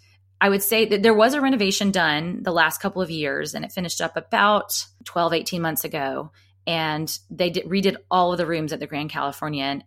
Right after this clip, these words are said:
and made them lighter and brighter. It was a very dark theme. And I think they did a great job with that. And they did add a few more Disney touches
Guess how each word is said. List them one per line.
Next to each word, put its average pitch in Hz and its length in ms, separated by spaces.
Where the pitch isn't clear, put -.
and 151 300
made 151 160
them 151 160
lighter 185 440
and 156 160
brighter. 156 320
It 151 120
was 165 120
a 170 60
very 180 220
dark 151 400
theme. 143 480
And 143 380
I 175 140
think 170 180
they 160 100
did 156 140
a 143 60
great 147 460
job 127 280
with 139 160
that. - 280
And 143 340
they 202 120
did 233 160
add 208 100
a 175 60
few 185 200
more 151 400
Disney 156 280
touches 143 600